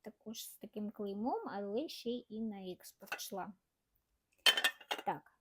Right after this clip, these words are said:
ось ця в нас не помита, вибачаюсь. Це бугульма. Такого ніжно-жовтого кольору.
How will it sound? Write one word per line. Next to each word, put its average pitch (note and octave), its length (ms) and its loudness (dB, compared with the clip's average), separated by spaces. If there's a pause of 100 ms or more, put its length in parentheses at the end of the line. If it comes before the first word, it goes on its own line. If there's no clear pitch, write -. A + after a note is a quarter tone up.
(120)
ось A3 120 -10
ця B3 160 2
в B3 40 2
нас A3+ 320 -2
не A3 200 -4
помита, G3+ 540 -4
вибачаюсь. D4 920 -4 (360)
Це C4 140 6
бугульма. A3 760 2 (2000)
Такого G3+ 520 -10 (1300)
ніжно-жовтого G#3+ 920 4
кольору. F#3+ 500 -2